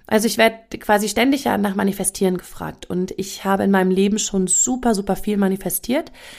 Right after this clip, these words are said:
Alle diejenigen, die schon länger meinen Podcast hören, wissen, dass ich das schon seit jetzt knapp zwölf Jahren mache. Und es gibt natürlich Sachen, die habe ich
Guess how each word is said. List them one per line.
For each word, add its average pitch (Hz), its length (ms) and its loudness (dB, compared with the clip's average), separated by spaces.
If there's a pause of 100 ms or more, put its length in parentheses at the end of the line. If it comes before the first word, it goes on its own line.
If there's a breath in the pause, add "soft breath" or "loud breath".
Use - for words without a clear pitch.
(360 loud breath)
Alle 208 200 6
diejenigen, 202 440 4
die 196 80 4
schon 196 180 0
länger 185 260 2
meinen 180 220 0
Podcast - 640 -2
hören, 214 300 2
wissen, 202 280 0
dass 180 200 0
ich 180 140 -6
das 185 220 -4
schon 180 240 -2
seit 180 200 -2
jetzt - 220 -2
knapp 196 400 -2
zwölf 175 380 -2
Jahren 175 260 -4
mache. 247 360 -4 (1600 loud breath)
Und 277 600 6
es 208 200 -2
gibt 214 160 -4
natürlich 240 560 -2
Sachen, 208 300 -2
die 196 160 0
habe 196 100 0
ich 196 160 -8